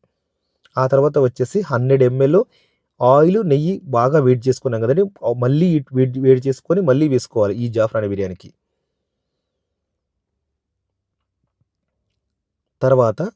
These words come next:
రోజ్ వాటర్ కొంచెం పైనంగా వేసేయండి. ఆ తర్వాత ఎలాచీ పౌడర్ అండి. ఎలాచీ వేడి చేయకుండా పట్టాలండి, అప్పుడే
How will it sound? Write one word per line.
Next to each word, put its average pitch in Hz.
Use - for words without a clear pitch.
రోజ్ 143
వాటర్ 143
కొంచెం 143
పైనంగా 127
వేసేయండి. 98
ఆ 131
తర్వాత 127
ఎలాచీ 143
పౌడర్ 113
అండి. 90
ఎలాచీ 147
వేడి 156
చేయకుండా 170
పట్టాలండి, 110
అప్పుడే 165